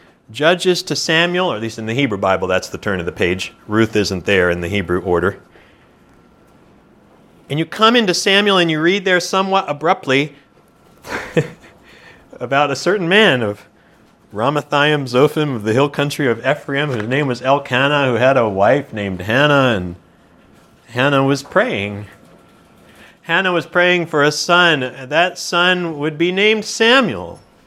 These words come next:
That son would anoint a king over Israel. Only here at the end of Samuel, I would like us to remember what Samuel himself said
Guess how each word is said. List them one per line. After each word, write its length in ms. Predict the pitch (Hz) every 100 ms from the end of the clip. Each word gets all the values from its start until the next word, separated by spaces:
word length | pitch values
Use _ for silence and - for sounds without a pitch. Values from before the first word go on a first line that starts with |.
| _ _ _ _ _ _ - - _ _ _ _ _ _ _ - _ _ - - _ - _ _ _ _ _
That 180 | 139 143
son 320 | - 160 160
would 100 | 151
anoint 400 | 139 139 151 151
a 60 | -
king 340 | - 156 156
over 240 | 143 127 131
Israel. 720 | 156 165 123 110 95 98 -
Only 500 | 139 143 147 135 127 - _ _ _ _ _ _ _
here 300 | - - 196
at 160 | 180 -
the 160 | 139 -
end 360 | 160 175 165 139
of 100 | -
Samuel, 580 | - 127 131 135 143 131
I 220 | 127 135
would 300 | 127 139 127
like 280 | 139 131 143
us 220 | 131 -
to 160 | - 147
remember 640 | 135 143 170 135 147 143 - _ _ _ _ _ _ _ -
what 460 | 123 180 170 - _ _ _ _
Samuel 480 | - 165 165 175 156
himself 480 | 170 160 180 165 160
said 600 | - 170 196 135 120